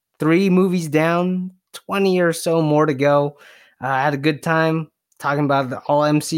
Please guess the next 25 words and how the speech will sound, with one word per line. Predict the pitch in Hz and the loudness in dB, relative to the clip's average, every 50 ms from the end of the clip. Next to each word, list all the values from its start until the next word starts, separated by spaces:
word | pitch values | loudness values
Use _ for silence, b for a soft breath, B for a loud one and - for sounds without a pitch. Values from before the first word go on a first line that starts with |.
| 156 156 156 | 0 2 2
U, | 151 151 147 139 - | 2 2 0 -4 -6
Iron | - 117 120 127 131 131 131 | -4 -2 0 2 2 2 2
Man, | 135 131 131 135 135 135 131 131 _ _ _ - - | 2 2 2 0 0 -2 -2 -4 _ _ _ -6 -2
Iron | 131 131 131 131 131 127 | 0 2 2 2 2 2
Man | 131 127 127 123 123 | 2 2 0 -2 -2
two, | - 139 143 143 139 139 135 120 | -2 0 0 2 2 0 0 -2
Hulk. | 120 - 139 135 135 139 135 135 - - b b b b b b b b b _ | -4 -2 0 2 2 2 0 -2 -8 -18 b b b b b b b b b _
So, | - - 170 170 175 175 170 127 - - 156 | -8 -4 -2 0 0 0 -2 -4 -8 -12 -12
yeah, | 156 156 180 220 | -10 -4 -2 -2
we'll | 185 156 160 156 | 0 2 0 0
talk | - 175 170 175 175 | 0 0 0 0 0
about | 190 165 170 170 170 175 156 | -2 0 0 0 0 0 -2
the | 147 - | -4 -4
M | - 160 165 170 | -2 0 0 0
C | - - 170 160 | 0 -2 -2 -2
U | 160 165 170 165 151 | 0 0 0 0 -2
about | 131 127 127 143 147 143 127 | -2 -2 0 0 0 0 0
once | 117 117 117 135 160 180 190 180 - | -4 -4 0 0 2 2 0 0 0
a | 180 | 0
month | 165 160 170 180 196 208 208 - _ _ _ _ _ _ _ _ _ _ | 0 2 2 2 2 0 -4 -6 _ _ _ _ _ _ _ _ _ _
until | 131 123 - 180 175 170 | -8 -6 -2 0 0 2
we | 170 175 | 2 0
got | 170 185 175 180 180 - _ | 0 0 -2 -2 -4 -8 _
caught | - - 170 170 180 175 | -4 0 0 2 2 2
up. | 196 208 - - | 2 0 -2 -6